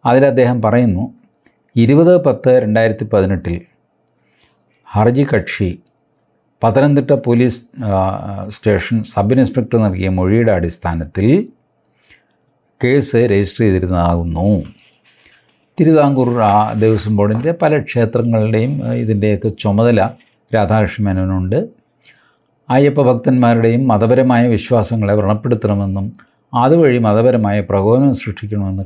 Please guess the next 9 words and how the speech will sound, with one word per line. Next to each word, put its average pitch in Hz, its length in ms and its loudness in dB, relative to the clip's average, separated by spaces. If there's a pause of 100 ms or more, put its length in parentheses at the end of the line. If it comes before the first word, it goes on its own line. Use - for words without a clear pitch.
കരുതലോടും 107 600 0
ഉദ്ദേശത്തോടും 104 800 -2
കൂടി 87 340 -8 (680)
ഈ 170 240 2
കേസിലെ 117 380 0
പ്രതിയും 104 560 -2 (440)
ഇസ്ലാം 143 440 2
മത 127 160 2
നാമധാരിയുമായ 110 1160 0